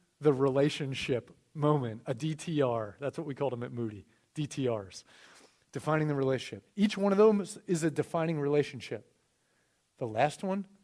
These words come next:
is a covenant. It means that we are in this, and it's only us in this, and we're in it to the end,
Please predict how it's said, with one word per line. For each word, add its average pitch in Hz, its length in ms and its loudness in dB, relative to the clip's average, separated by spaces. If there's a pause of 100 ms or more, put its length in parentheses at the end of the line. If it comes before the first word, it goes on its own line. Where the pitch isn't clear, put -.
(160)
is - 80 -14
a 120 40 -8
covenant. 104 480 -14 (920)
It 143 120 0
means 143 240 0
that 127 180 -4
we 170 100 4
are 147 180 2
in 156 200 -2
this, 196 400 -4 (400)
and 143 80 -6
it's 135 180 -4
only 151 320 -2
us 113 240 -4
in 101 160 -12
this, 98 280 -18 (440)
and 127 140 -8
we're 117 220 -8
in 139 120 -4
it 147 140 -6 (220)
to 147 100 -10
the 110 160 -8
end, 92 320 -16